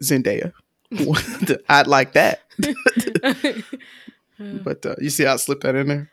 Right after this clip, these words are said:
Speaker 2: I see how you did, yeah. Or if you're gonna slip that in there, I'm gonna slip mine in here.
Speaker 1: Wait.
Speaker 2: Um, <sighs> uh, Mister Mark, uh, Mark Hood. I just, you know,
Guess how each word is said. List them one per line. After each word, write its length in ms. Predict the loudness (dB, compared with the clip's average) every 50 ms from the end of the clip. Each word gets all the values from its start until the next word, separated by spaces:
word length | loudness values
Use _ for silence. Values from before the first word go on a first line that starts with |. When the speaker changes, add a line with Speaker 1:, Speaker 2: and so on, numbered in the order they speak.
| _ -8
Speaker 2:
I 120 | -8 -8
see 240 | -8 -6 -8 -8 -6
how 80 | -6 -6
you 140 | -8 -8
did, 340 | -10 -10 -10 -10 -10 -12 -14 -14
yeah. 280 | -14 -12 -10 -10 -12 -14 _ -20 -12 -6
Or 60 | -4 -4
if 60 | -2
you're 80 | -2
gonna 100 | -4 -4
slip 180 | -4 -6 -8 -8
that 140 | -8 -6 -6
in 80 | -6 -6
there, 80 | -6
I'm 40 | -8
gonna 80 | -10 -10
slip 200 | -12 -14 -16 -14
mine 140 | -12 -12 -12
in 80 | -12 -12
here. 200 | -14 -14 -16 -18 -20 -20 -20 -20 -20 _ -12
Speaker 1:
Wait. 380 | -8 -2 0 0 0 0 -2 -6
Speaker 2:
Um, 260 | -10 -14 -18 -20 -20 _ _ -20 -20 _ _ -20 -20 -16 -14
<sighs> 600 | -14 -14 -14 -18 -20 -20 -20 -20 -20 _ _ -12
uh, 340 | -10 -8 -6 -6 -4 -4 -4
Mister 440 | -4 -4 -4 -6 -6 -6 -6 -4 -4
Mark, 840 | -4 -4 -6 -6 -4 -4 -4 -4 -4 -6 -6 -8 -10 -12 -18 -20 -20 -20 _ _ -20 _ -18
uh, 220 | -14 -14 -12 -12
Mark 380 | -10 -10 -10 -10 -12 -14 _ -16
Hood. 420 | -14 -12 -10 -8 -8 -10 -12 -14 _ _ _ _ _ _ _ _ _ _ _ _ _ _ _ _ _ _ _ _ _ _ _ _ _ _ _ _ _ -10 -6
I 120 | -4 -4
just, 300 | -4 -4 -6 -8 -8 -8
you 100 | -6 -4
know, 260 | -4 -4 -4 -6 -8